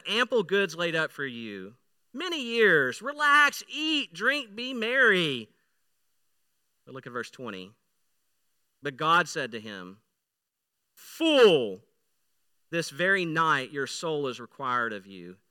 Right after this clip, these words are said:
and the things you have prepared, whose will they be?"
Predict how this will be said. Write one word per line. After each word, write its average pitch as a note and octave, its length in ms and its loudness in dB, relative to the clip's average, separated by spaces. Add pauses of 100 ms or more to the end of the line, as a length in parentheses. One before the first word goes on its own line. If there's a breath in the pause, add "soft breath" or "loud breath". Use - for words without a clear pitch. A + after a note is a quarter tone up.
(240)
and A#2+ 80 -14
the B2 60 -6
things D3+ 480 -8
you D3 80 -10
have B2 140 -12
prepared, C3+ 640 -12 (840)
whose B2 260 -14
will G#2+ 100 -18
they G2+ 180 -16
be?" F2 360 -20